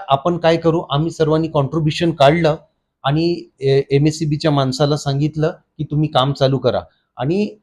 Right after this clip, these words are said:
आता मला एक चांगलं गोष्ट वाटते की थोडा पाऊस होता आणि भर पावसाच्या याच्यामध्ये ते अंडरग्राऊंडची केबल त्यांनी ती खोदून पाच पाच, सहा सहा माणसं त्यांनी काम केलं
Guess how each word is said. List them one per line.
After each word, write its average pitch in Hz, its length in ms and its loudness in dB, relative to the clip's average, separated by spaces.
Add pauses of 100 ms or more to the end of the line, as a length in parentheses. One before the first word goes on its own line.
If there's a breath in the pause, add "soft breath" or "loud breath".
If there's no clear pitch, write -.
(560)
आता 262 600 4 (440)
मला 180 320 6 (160)
एक 214 180 -2
चांगलं 208 300 6
गोष्ट 208 240 2
वाटते 190 320 4
की 208 420 -4 (100)
थोडा 170 140 2
पाऊस 185 420 4
होता 190 360 2 (280)
आणि 160 140 2
भर 156 260 0
पावसाच्या 165 580 0
याच्यामध्ये 170 600 2 (420 soft breath)
ते 180 200 0
अंडरग्राऊंडची 175 800 2
केबल 160 420 0
त्यांनी 165 260 0
ती 165 260 -8
खोदून 143 440 2 (440)
पाच 143 260 2
पाच, 185 200 2
सहा 156 140 4
सहा 165 180 0
माणसं 160 340 0
त्यांनी 156 240 2
काम 185 380 0
केलं 202 360 2